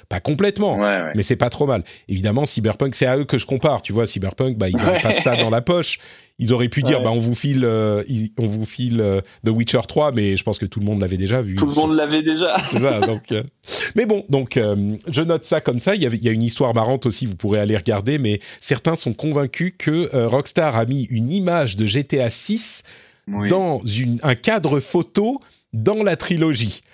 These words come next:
Speaker 1: C'est assez, euh, comment dire, c'est l'internet en quête, hein, un petit peu classique, mais j'ai trouvé
Speaker 2: Ouais.
Speaker 1: ça marrant. Vous pouvez aller regarder ça.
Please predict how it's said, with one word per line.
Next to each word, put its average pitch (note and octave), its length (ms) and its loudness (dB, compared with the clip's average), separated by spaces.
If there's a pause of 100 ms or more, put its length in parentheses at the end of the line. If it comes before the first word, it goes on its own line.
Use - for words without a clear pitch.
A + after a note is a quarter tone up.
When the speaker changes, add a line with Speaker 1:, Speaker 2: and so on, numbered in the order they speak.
(140)
Speaker 1:
C'est A2+ 680 2
assez, D3+ 560 0
euh, G#2+ 480 2
comment A2+ 200 2
dire, A2 160 2
c'est - 140 0
l'internet B2+ 540 2
en A2+ 60 0
quête, D#3+ 320 -2
hein, D3 200 0
un G#2+ 60 -2
petit G2+ 140 -8
peu A2+ 120 -2
classique, - 360 -4
mais A#2+ 60 0
j'ai G2 100 0
trouvé F#2 160 -2
Speaker 2:
Ouais. F#2 60 0
Speaker 1:
ça G#2 120 -2
marrant. G2 280 -2 (300)
Vous G2 60 -10
pouvez G#2+ 460 0
aller C3+ 220 2
regarder B2+ 420 0
ça. E3 260 0